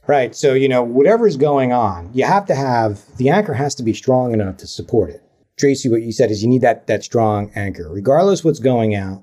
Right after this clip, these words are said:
on, you know, organizational noise and swirl. The anchor has to be strong enough, positioned well enough to be able to keep you grounded. What else comes to mind when you think of this? Who else? Anything else come to mind?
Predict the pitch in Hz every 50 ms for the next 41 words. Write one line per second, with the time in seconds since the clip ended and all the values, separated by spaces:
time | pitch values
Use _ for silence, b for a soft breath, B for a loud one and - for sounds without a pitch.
0 | _ - 113 107 104 101 101 98 95 101 110 127 156 143 110 101 98 110 120 127
1 | 131 127 123 113 117 123 120 113 - 127 120 113 110 107 107 117 113 113 113 113
2 | 113 113 101 98 95 - - - 107 107 110 107 107 107 107 107 107 B B B
3 | B B B B B B B B B _ - - 147 143 196 247 247 180 156 147
4 | 170 156 - - 143 123 110 - - 135 127 127 131 123 110 101 90 85 85 82
5 | - _ _ _ _ _ _ - 123 110 98 123 151 143 - 147 120 110 110 110
6 | 110 107 104 104 104 104 101 92 98 - 104 113 113 113 113 113 110 110 107 107
7 | - - 113 104 101 98 98 101 104 _ _ _ _ _ _ - - 160 131 127
8 | 131 123 104 107 107 107 107 104 101 87 80 76 - - - _ _ _ _ -
9 | 165 185 208 202 180 165 - - 127 110 98 - - 107 104 101 98 98 95 95
10 | 95 95 95 90 - 104 95 - - 85 78 76 80 - - - - - - -
11 | _ 127 143 139 127 98 87 - - - - - - _ _ _ _ _ _ _
12 | _ - 147 139 147 143 127 120 113 107 - 98 90 82 80 85 - -